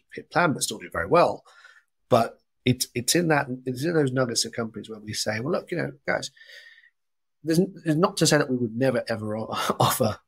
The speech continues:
sort of the equity bolt-on to other companies. It's just, at the moment, our sort of mantra is where we've seen this work and do well for, for, for investors, but also the companies themselves have been in situations where they have outperformed their plan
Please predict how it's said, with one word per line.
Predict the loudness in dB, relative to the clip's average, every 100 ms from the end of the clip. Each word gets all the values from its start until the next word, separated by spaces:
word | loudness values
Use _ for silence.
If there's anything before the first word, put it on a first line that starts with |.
| -10
sort | -8 -4
of |
the | -2 -4
equity | -8 -12 -10
bolt-on | -6 -8 -8 -10 -10
to | -10 -2
other | -2 -2
companies. | -6 -10 -12
It's | -6 -4
just, | -2 -4 -8 -20 _ _ 2
at | 2 2
the |
moment, | 0 0 0 -6 -20 _ 0
our | 2
sort | 2 -2
of | -4
mantra | -4 -4 -8 -10
is | -2
where | 0
we've | 2 0
seen | 0 -2
this | -6 -6
work | -6 -6 -10
and | -20
do | -10 -4
well | -4 -4
for, | -6 -8 -8 -18
for, | -18 -16 -16 -16
for | -16 -16 -18 -20 -20
investors, | -14 -6 -2 -2 -4
but | -10
also | -8 -10
the | _
companies | -8 -8 -6 -8 -6
themselves | -2 0 0 -2 -14 -18 -20 -20 _ _
have | -4 -2 -2
been | -4
in | -4
situations | -4 -4 -6 -6 -6 -6 -10 -12
where | -6 -6 -6 -10 -4
they | -2
have | -4 -8
outperformed | -14 -14 -18 -18 -18 -20
their | -18 -12
plan | -10 -10